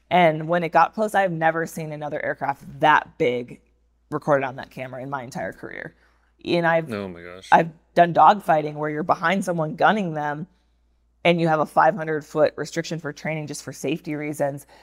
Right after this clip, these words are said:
Speaker 1: And we were much closer than that. And when you're doing that, you're going the same direction.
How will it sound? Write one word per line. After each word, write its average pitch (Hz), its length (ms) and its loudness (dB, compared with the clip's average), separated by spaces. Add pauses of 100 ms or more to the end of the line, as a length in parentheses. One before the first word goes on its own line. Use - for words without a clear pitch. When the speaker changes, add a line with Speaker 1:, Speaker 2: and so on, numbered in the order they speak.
(260)
Speaker 1:
And 156 100 6
we 170 120 6
were 151 100 4
much 151 260 -4
closer 135 320 -4
than 139 140 -10
that. 139 240 -6 (180)
And 143 360 -4 (180)
when 160 180 -4
you're 156 100 -4
doing 156 180 -2
that, 220 160 4
you're 196 100 0
going 180 160 2
the 175 60 -8
same 196 180 -6
direction. 175 540 0